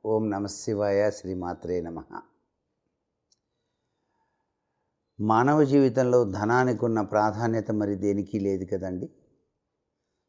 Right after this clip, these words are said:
"ధనమూలం ఇదం జగత్" అన్నారు. కానీ ఒక విషయం గుర్తుపెట్టుకోండి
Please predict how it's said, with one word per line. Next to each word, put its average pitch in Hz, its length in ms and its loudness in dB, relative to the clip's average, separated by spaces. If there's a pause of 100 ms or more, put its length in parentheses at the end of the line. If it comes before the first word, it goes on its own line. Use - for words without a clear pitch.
(240)
"ధనమూలం 113 760 0
ఇదం 104 340 -2
జగత్" 95 400 -4
అన్నారు. 92 340 -12 (1160)
కానీ 127 260 2
ఒక 113 240 0
విషయం 98 420 -4
గుర్తుపెట్టుకోండి 95 880 -12